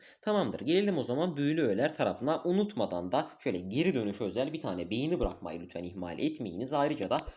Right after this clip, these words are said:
halen kanalıma abone değilseniz bu tarz Clash of Clans içeriklerinin devamı için kanalıma abone olmanızı tavsiye edebilirim.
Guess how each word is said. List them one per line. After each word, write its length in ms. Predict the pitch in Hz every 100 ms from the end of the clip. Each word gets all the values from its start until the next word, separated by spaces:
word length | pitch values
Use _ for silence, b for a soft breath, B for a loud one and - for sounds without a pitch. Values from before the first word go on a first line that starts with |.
| B
halen 360 | 135 180 202
kanalıma 480 | 135 113 101 98 92
abone 320 | 92 92 87
değilseniz 640 | 117 175 175 - 113 156 - B -
bu 80 | 156
tarz 300 | 143 156 -
Clash 200 | 117 -
of 140 | 120
Clans 260 | - 156 156
içeriklerinin 600 | - 101 101 95 127 156
devamı 400 | 110 107 110 135
için 280 | - 139 151 B -
kanalıma 440 | 123 110 117 139
abone 240 | 98 107
olmanızı 400 | 127 101 87 85
tavsiye 560 | 87 92 - - 87 113
edebilirim. 520 | 151 156 151 143 147